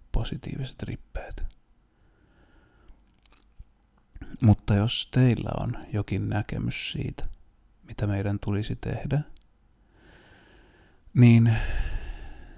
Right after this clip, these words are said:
te voitte jakaa se vaikka tän podcastin alle, niin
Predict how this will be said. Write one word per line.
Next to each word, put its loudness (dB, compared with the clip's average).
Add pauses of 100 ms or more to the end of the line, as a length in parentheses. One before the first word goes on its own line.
(160)
te 0
voitte 2
jakaa 2
se -6
vaikka -2
tän 0
podcastin -2
alle, -4
niin -4